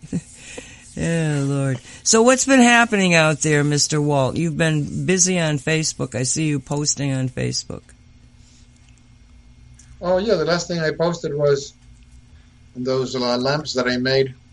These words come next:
Speaker 2: when they were talking. They were talking about, uh,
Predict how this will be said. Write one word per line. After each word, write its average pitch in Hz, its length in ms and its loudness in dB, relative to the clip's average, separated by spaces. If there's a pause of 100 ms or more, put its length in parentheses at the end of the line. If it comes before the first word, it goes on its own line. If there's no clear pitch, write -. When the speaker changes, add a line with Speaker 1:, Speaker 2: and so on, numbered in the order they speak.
(1000)
Speaker 2:
when 127 140 0
they 127 80 2
were 123 160 4
talking. 139 380 0
They 180 60 0
were 160 140 4
talking 139 260 2
about, 127 320 2
uh, 113 360 0